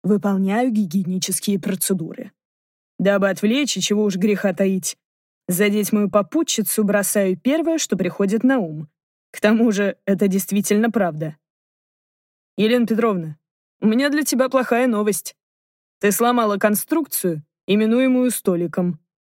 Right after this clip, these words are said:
Демонстрирую ей реально шатающийся на сопле держащийся столик. «Видимо, у тебя очень тяжёлые кости.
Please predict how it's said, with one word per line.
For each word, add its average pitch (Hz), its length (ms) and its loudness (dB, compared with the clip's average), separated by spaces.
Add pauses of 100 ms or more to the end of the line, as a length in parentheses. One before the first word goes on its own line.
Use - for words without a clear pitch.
(140)
Демонстрирую 208 840 2
ей 202 300 2
реально 180 460 0
шатающийся 180 840 -2
на 175 120 -2
сопле 202 420 0
держащийся 196 720 0
столик. 160 580 -4 (800)
«Видимо, 247 480 2
у 254 40 0
тебя 247 280 2
очень 247 260 2
тяжёлые 202 540 0
кости. 190 580 -2